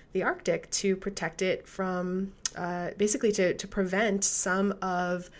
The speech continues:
this carbon from being released due to woody plant encroachment. So the idea is that the,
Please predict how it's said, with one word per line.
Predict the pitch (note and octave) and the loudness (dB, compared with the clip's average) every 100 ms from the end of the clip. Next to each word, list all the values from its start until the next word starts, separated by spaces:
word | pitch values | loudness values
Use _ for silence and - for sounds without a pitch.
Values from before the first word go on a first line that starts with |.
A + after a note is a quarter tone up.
| - - - - | -20 -20 -20 -6
this | C3+ | -4
carbon | - - A3+ A#3 | -2 0 2 2
from | G3+ F3 | 2 0
being | E3+ E3+ | -2 -2
released | E3+ E3+ G3 G#3 G3+ - F3 | -2 2 4 4 4 2 -2
due | F#3+ F3+ | 0 0
to | F#3+ | 0
woody | E3+ D#3+ | 0 0
plant | E3+ F3+ F#3+ | 0 -2 0
encroachment. | G3 E3+ D3 - E3 E3+ - - | -2 -4 -6 -4 -6 -4 -6 -6
So | - | -4
the | F3+ F3+ | 0 2
idea | F3 F#3+ | 4 4
is | F3+ F3 | 4 2
that | E3+ D#3+ | 0 2
the, | F3+ E3+ | 0 0